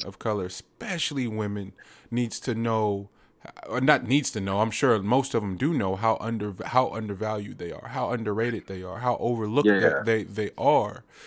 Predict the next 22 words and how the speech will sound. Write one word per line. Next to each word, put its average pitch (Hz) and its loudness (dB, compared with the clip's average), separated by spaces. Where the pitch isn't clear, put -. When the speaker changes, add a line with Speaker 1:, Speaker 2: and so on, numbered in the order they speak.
Speaker 1:
So 127 0
to 120 2
Speaker 2:
Yeah. 95 10
Speaker 1:
operate 113 6
with 123 -2
an 120 -2
entitled 117 0
spirit 135 0
just 113 -4
seems 107 -4
so 131 4
counterproductive 120 -2
to - -6
the 90 -8
work 101 0
that 90 -6
actually 95 -8
needs 101 -6
to - -8
be 87 -10
done. 80 -12
Speaker 2:
Yeah. 90 8